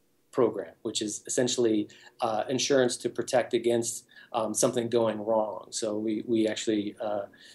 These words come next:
insure a car up to fifty thousand dollars, uh, in the case of fraud or, or, um, or some other, uh, act. So these, these things in combination with this, with this global community of a hundred fifty-five million buyers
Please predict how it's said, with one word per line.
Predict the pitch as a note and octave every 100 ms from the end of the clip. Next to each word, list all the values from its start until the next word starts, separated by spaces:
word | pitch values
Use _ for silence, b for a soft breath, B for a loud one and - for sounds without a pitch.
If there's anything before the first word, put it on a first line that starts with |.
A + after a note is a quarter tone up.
| B
insure | B2+ A#2+ - A#2+ G#2
a |
car | - G#2+ G2
up | -
to |
fifty | A#2 - A2
thousand | G#2+ G#2 G2 F#2+
dollars, | F#2 F#2+ A2 G#2+ G2+ - -
uh, | G#2+ G2 -
in | A#2+ G#2+
the |
case | - G2+ -
of | G#2 -
fraud | G#2+ F#2+ F#2+
or, | G2 F#2 B B B
or, | - G2+ G2 - -
um, | G#2+ F#2+ G2 -
or | A#2+ G#2
some | - A2
other, | G2+ G2+ F#2+ - -
uh, | A#2+ G2+ F2+ - _ -
act. | G2 F2 - - B B
So | - C3+ B2 B2 C3
these, | B2 F3+ F#3 - - _
these | C3 D3 D#3 -
things | C#3+ C3 B2
in | A#2
combination | A2 B2+ A#2+ A#2 A#2+ B2+ B2 G#2+ G#2+
with | A2 -
this, | G#2+ - - -
with | A#2+ A#2 A#2
this | A#2
global | A#2 A#2+ B2 A#2+
community | A2+ C3 B2 B2 A2
of | G#2+
a | G#2
hundred | A#2+ A2
fifty-five | A#2 A#2 A2 G#2
million | A2 G#2 G2+
buyers | A2 A2 G#2+ G2+